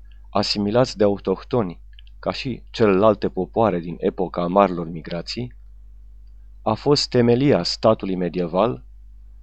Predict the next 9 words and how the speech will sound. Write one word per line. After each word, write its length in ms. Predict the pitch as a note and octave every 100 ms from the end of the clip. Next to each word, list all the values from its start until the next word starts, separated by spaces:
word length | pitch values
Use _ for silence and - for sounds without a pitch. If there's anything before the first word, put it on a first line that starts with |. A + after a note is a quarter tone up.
| -
numit 340 | - A2 C#3+ C3+
peste 380 | A2+ G#2+ -
tot 460 | G2+ A#2+ A2 - -
în 180 | - F2+
țările 360 | - A#2 G2 E2+
române 560 | E2+ F#2 B2 A2+ A2+ - - - - - - -
voievodat. 880 | - G#2+ A#2+ A2 G2 F#2 E2+ - - - - - - - - - - - - - - - - - - - -
Voievodatul 680 | - B2+ B2 C3 D#3 F3 D#3+
Transilvaniei, 1000 | C#3+ C#3 C3+ - B2 G2 G2+ E2+ F2 A#2+